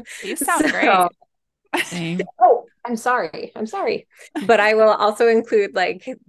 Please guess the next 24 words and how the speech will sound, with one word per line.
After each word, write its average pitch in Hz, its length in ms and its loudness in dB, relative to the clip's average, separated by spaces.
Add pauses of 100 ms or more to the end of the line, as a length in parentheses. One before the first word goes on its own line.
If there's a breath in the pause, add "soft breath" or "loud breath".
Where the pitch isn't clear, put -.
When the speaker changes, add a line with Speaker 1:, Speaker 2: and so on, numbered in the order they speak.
(140)
Speaker 2:
the, 180 500 0
uh, 170 440 -2
link 180 460 -6
to 165 480 -6
the - 120 -6 (100)
Air 170 180 -4
Network, 160 680 -6 (200)
Speaker 1:
Mm-hmm. 202 80 -14
Speaker 2:
um, 160 360 -12 (720)
website, 220 840 -6
just 180 280 -2
so 180 440 -2
readers 175 440 -6
can, 202 160 -16
like, - 300 -8 (840)
read 175 520 -4
that, - 220 -8
like, 170 180 -10
blip 165 400 -4
about 180 360 -8
it 214 240 -8
to 165 280 -6
Speaker 1:
Mm-hmm. 160 40 -8
Speaker 2:
learn 160 280 -2